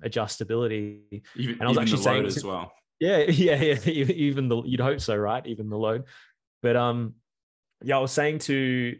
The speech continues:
Speaker 1: to Nicole, like, there's so much adjustability within this equipment that if someone was new to that gym that has never trained in a gym before, you can just imagine that it would be so confusing to know
Speaker 2: Mm.
Speaker 1: how to use these, these pieces of equipment. And it basically does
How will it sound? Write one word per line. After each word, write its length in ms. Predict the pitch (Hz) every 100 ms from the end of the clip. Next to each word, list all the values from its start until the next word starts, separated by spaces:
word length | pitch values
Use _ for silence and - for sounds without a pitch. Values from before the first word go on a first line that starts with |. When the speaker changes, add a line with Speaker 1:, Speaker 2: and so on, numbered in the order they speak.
| -
Speaker 1:
to 120 | 123
Nicole, 420 | 110 - 139 123
like, 200 | 113 113
there's 460 | 131 120 117 - - _ _ - _ _ _
so 240 | - 156 160
much 260 | 147 143
adjustability 800 | 127 127 131 - 123 127 127 120
within 260 | 113 113 110
this 180 | 104 127
equipment 480 | - 139 127 113
that 140 | 123 117
if 100 | 113
someone 320 | 160 170 165
was 160 | 139 117
new 160 | 120
to 140 | 123 131
that 260 | 110 -
gym 240 | - 120 147
that 180 | -
has 200 | 113 117
never 220 | 117 113 113
trained 360 | - 104 113
in 100 | 110
a 60 | 104
gym 220 | 104 107
before, 460 | 107 - 104 135 170
you 80 |
can 120 | 127 117
just 220 | 123 -
imagine 320 | 110 104 107
that 100 | 107
it 60 | 113
would 120 | 101
be 120 | 104
so 260 | - 127 127
confusing 600 | 123 117 117 110 107 104
to 120 | -
know 140 | 107
Speaker 2:
Mm. 80 | 104
Speaker 1:
how 140 | 95 104
to 80 |
use 320 | 104 101 104 98
these, 320 | 104 95 -
these 200 | 113 101
pieces 280 | 113 107 104
of 100 | 101
equipment. 420 | - 110 110 101
And 140 | 101 - - - _ -
it 120 | 117
basically 420 | 131 131 131 120
does 460 | 110 110 110 98 -